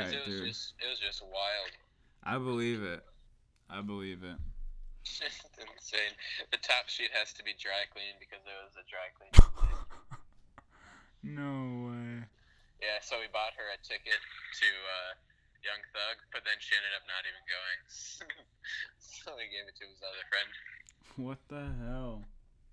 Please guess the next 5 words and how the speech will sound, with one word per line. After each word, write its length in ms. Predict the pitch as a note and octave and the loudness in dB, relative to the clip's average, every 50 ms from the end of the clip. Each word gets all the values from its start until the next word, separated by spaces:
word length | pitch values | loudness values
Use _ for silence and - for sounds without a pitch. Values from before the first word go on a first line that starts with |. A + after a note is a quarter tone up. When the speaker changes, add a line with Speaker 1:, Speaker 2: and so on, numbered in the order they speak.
| - - - - - - _ _ - _ - - - - - - - - - - - - - - - - - - - - - - | -20 -20 -20 -20 -20 -20 _ _ -20 _ -20 -20 -20 -20 -20 -20 -20 -20 -20 -20 -20 -20 -20 -20 -16 -14 -12 -12 -12 -8 -2 4
Speaker 2:
Yeah. 300 | D#3 C#3+ B2+ A2 A2+ A#2+ - - - - - - - - C#3 | 6 6 6 6 4 -2 -6 -8 -18 -20 -20 -14 -6 -4 -2
Speaker 1:
All 100 | D3+ D3+ | 0 2
right, 220 | D3 C#3+ C3+ B2+ B2 | 2 2 2 2 2
dude. 440 | B2 C3+ C3 C3 C3 C3 B2 B2 B2 A#2+ - - - - - | 0 2 2 2 2 2 0 0 -4 -6 -12 -18 -20 -14 -8
Well, 580 | - C#3 C#3+ C#3+ C#3 C#3+ C#3 C#3 C#3 C3 A#2+ | -4 -2 0 2 2 4 2 2 2 0 -4